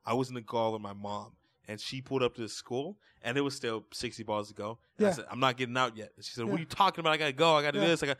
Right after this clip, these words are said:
Speaker 1: so I'm not gonna get out. Like, you could be mad at me, but I'm gonna stay here and listen to this whole damn thing."
Speaker 2: Yeah.
Speaker 1: And I stayed there for about seven minutes. She was mad, and, but, you know, it is what it is. And I got out, and I was so pumped to talk about, talk to my friends about it. I was in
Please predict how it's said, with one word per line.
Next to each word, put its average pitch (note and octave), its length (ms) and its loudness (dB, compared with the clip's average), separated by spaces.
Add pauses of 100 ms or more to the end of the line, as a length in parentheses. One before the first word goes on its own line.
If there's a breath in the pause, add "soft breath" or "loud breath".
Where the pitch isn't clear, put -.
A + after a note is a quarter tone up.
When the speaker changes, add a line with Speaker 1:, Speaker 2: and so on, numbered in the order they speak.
(140)
Speaker 1:
so - 80 -10
I'm B2 60 -6
not E3+ 180 2
gonna D#3+ 120 -4
get D3 140 0
out. E3+ 260 6
Like, A#2+ 160 0
you B2+ 80 -12
could D3+ 120 -4
be D3+ 60 -6
mad F3 200 6
at D#3+ 60 2
me, B2+ 40 -6
but A#2 120 0
I'm G#2+ 40 -10
gonna C3 220 2 (240)
stay D#3+ 340 4
here D3 140 6
and B2+ 160 0
listen C#3+ 160 0
to C#3 60 -4
this B2 100 -2
whole C3+ 240 4
damn B2+ 300 2
thing." A#2 260 -2
Speaker 2:
Yeah. G3+ 220 6 (420)
Speaker 1:
And A2 180 -2
I A2 120 0
stayed C#3 420 2
there D3 120 2
for C3 100 -2
about A2+ 260 -2
seven D3 480 -2
minutes. C#3+ 280 -4
She A2+ 160 -8
was C#3+ 140 -4
mad, C#3+ 360 2
and, A#2 180 -12
but, G#2+ 240 -6
you A2+ 140 -6
know, A#2 120 0
it A#2+ 80 2
is A#2+ 140 2
what B2 100 0
it B2+ 100 -6
is. C#3+ 280 2 (480)
And A2 320 -2
I A2 80 -4
got A#2 300 0
out, C#3+ 260 6
and G#2+ 80 -8
I A#2 60 0
was A2 180 -6
so B2 380 0
pumped C3 340 -2 (220)
to - 60 -20
talk A2+ 180 2
about, A2 220 -4 (140)
talk A#2 240 -4
to B2 80 -12
my G#2+ 120 -4
friends A#2 280 -6
about G#2+ 220 -6
it. - 60 -12
I C3 60 2
was D3+ 140 -2
in C3+ 260 -6